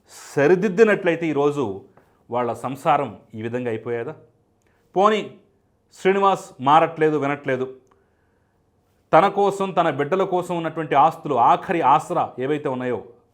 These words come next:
వాటినే తిరిగి మళ్ళీ శ్రీనివాస్ నుంచి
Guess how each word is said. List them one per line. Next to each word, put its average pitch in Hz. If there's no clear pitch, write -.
వాటినే 151
తిరిగి 208
మళ్ళీ 180
శ్రీనివాస్ 175
నుంచి 156